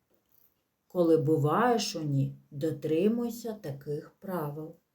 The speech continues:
Ходи стежками,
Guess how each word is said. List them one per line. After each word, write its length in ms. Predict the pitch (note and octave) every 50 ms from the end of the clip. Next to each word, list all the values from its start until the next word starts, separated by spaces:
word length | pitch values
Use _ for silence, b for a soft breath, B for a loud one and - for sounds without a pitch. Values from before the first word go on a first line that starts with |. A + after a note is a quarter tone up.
| _ _ _ _ _ _ _ _ _ _ _ _ _ _ _ _ _ _ _ _ _ _ _ _ _ _ _ _ _ _ _ _ _ _ _ _ _ _ _ _ _ _ _ _ _ _ _ _ _ _ _ _ _ _ _ _ _ _ _ _ _ _ _ _ _ _ _ _ _ _ _
Ходи 520 | _ - - F3+ D#3+ D3 C#3 F3 A#3+ D#4 D#4
стежками, 960 | - - _ - G#3+ G3 F#3 F3+ F#3 - - - F#3 F3 E3+ F3 F3 F#3+ -